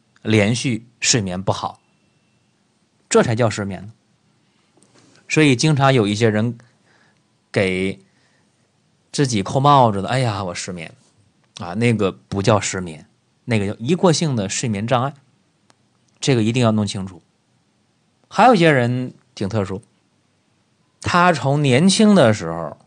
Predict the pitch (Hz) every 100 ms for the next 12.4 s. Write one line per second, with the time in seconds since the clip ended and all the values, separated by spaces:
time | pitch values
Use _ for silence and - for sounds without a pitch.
0 | _ _ _ _ _ _ - - - 151
1 | 110 95 82 85 98 90 - - 101 101
2 | 95 95 - _ _ _ _ - - 311
3 | 302 214 - 98 78 82 82 80 80 73
4 | - _ _ _ _ _ _ _ _ _
5 | _ _ _ _ - 233 208 220 208 202
6 | 190 - 185 180 170 131 104 101 110 127
7 | _ _ _ _ - - 143 185 120 85
8 | - 82 _ _ _ _ _ _ _ _
9 | - 196 190 202 180 151 127 175 156 147
10 | 139 113 117 202 _ _ - 196 190 202
11 | 170 123 117 98 85 - _ _ _ 160
12 | 170 196 170 120